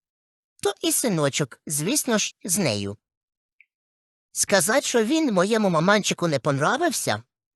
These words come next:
Нічого не сказать. Мале, худе, прищаве дітьо,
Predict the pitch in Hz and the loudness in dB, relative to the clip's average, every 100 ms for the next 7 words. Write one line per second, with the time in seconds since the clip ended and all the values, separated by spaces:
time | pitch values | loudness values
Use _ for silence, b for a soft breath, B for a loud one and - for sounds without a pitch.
0 | _ 262 381 - 196 170 170 156 - 143 | _ 2 2 4 2 2 0 -2 0 0
1 | 117 101 - _ _ _ 208 240 302 220 | 0 -2 -8 _ _ _ 2 2 4 2
2 | 214 233 _ _ _ - 294 294 202 214 | 0 -4 _ _ _ -6 -2 0 2 0
3 | 226 - _ _ _ _ - 233 233 - | -2 -8 _ _ _ _ 0 2 2 2
4 | 311 240 185 196 - 175 170 | 2 2 0 -4 -2 0 0